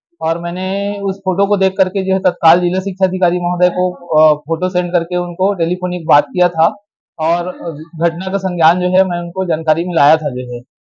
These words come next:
सर के निर्देश पर, अ, हम लोग जो है आज जो है, अ, शासकीय उच्चतर माध्यमिक शाला भटचौरा में घटना के जांच के संबंध में,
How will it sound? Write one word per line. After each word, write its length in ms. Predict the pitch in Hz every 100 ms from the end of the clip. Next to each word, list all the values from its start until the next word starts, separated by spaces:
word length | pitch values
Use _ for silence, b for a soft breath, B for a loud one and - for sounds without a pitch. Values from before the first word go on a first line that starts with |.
| _
सर 220 | _ 190 190
के 120 | 208
निर्देश 360 | 196 185 196
पर, 180 | 196 196
अ, 400 | 190 185 185 190
हम 120 | 165
लोग 140 | 185 180
जो 80 | 180
है 100 | 180
आज 200 | 156 170
जो 280 | 170 180
है, 220 | 180 185 185
अ, 420 | 147 147 143 139
शासकीय 400 | 135 151 - 190
उच्चतर 240 | 185 170
माध्यमिक 280 | 175 165 185
शाला 180 | 180 165
भटचौरा 440 | 165 160 156 151
में 180 | 175 196 - _ _ _
घटना 340 | 147 165 165 185
के 480 | 185 185 190 190
जांच 420 | 185 - 143 240 170
के 160 | 370
संबंध 380 | 180 170 175 180
में, 360 | 185 196 196